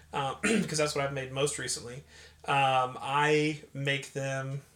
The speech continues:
with flour, uh, I think salt, maybe a little bit of baking soda, and lard is how I've been making them. I've read that, um, oil works really well as well and s-, as a fat. Some people use butter, uh, but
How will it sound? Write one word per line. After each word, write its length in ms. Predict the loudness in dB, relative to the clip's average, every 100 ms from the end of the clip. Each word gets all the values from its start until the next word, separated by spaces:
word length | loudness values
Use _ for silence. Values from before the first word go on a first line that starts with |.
| -12
with 420 | -6 -6 -6 -12 -18
flour, 800 | -4 2 4 4 2 2 2 -2 -2
uh, 460 | 2 4 2 0 -6 -14 -20 -20 _ -12
I 60 | -6
think 260 | -4 -4 -6 -6
salt, 460 | 0 2 2 0 -4
maybe 180 | -6
a 60 | -6
little 140 | -6
bit 80 | -6
of 60 | -4
baking 260 | -6 -4 -6
soda, 320 | -4 -4 -6 -8
and 120 | -12 -12
lard 420 | -6 -6 -6 -10 -18 -10
is 200 | -8 -4
how 100 | -4
I've 120 | -2
been 160 | -4 -2
making 340 | -4 -8 -12 -14
them. 160 | -16 -18 -20 -14 -6
I've 100 | 0
read 220 | 0 0
that, 300 | 0 0 -2 -2
um, 480 | 0 0 -4 -12 -12 -8 -10 _ 4
oil 280 | 4 4 -2 -8 -6
works 240 | -4 -6
really 140 | -6
well 240 | -4 -2 -4
as 120 | -4
well 260 | -2 -2 -4
and 80 | -4
s-, 120 | -2
as 160 | -2
a 60 | -4
fat. 400 | -2 0 0 -4 -16 -20 -6
Some 200 | -4 -2
people 180 | -4 -8
use 140 | -4
butter, 420 | -2 0 -2 -6 -6
uh, 420 | -2 0 0 -2 -4 -2
but 300 | 0 -2